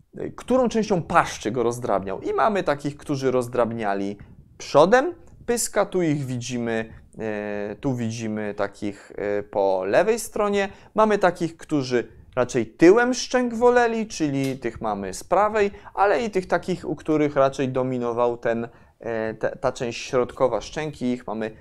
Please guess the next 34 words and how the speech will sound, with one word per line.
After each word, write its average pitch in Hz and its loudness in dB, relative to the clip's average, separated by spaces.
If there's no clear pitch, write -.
po, 107 -2
e, 104 -4
po 123 -6
środku. 147 -6
Tak 131 -4
to 139 -4
mamy 127 -4
pokazane, 120 -4
jak 117 -2
się 117 -2
ro-, 110 -4
rozkłada 113 -4
ta, 107 -4
jak 120 -8
się 117 -10
te 110 -8
naprężenia 110 -8
tutaj 104 -8
rozkładają, 107 -4
powiedzmy 101 -10
w - -20
tych, - -8
e, 104 -6
w - -20
przypadku 117 -8
tr-, - -12
tutaj 104 -4
tych - -10
kilku 110 -6
e, 98 -10
zauropodów. 104 -4
Więc 117 -8
tego 190 2
typu 151 -4